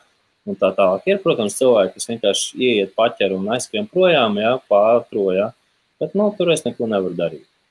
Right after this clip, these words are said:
Tagad man tas, tas, tas, tas darba grafiks ir ļoti tāds saspringts, jo tāpēc, ka, nu, kā jau minēju pašā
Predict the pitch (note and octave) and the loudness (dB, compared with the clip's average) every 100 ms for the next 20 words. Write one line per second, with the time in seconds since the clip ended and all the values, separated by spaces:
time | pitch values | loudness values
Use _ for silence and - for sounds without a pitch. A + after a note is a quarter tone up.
0 | _ _ _ D#3 D#3+ B2+ A#2+ A#2 A2 G2+ | _ _ _ 0 0 2 0 2 0 -2
1 | - G2+ - G2 F#2 - F#2 F2+ A#2+ A2 | -2 -4 -2 -6 -8 -8 -8 -2 -2 0
2 | F#2+ G2 A#2+ A2+ G2 G#2 G#2 B2 G2 F#2 | -4 -2 -2 -2 -6 -6 -2 -2 -4 -4
3 | G2 F#2 - - - - - D3 A#2 G2+ | -4 -4 -6 -2 -2 -2 -4 -4 -4 -6
4 | - G2 G2 F#2+ F#2 - G2+ A2 A#2 - | -4 -4 -4 -6 -6 -6 -6 -6 -8 -10
5 | _ _ _ _ _ _ _ _ _ - | _ _ _ _ _ _ _ _ _ -2
6 | A2+ G2+ G2 G2+ A#2 A2 G2 A2 A2+ | 2 4 2 0 -2 -2 -2 -2 -2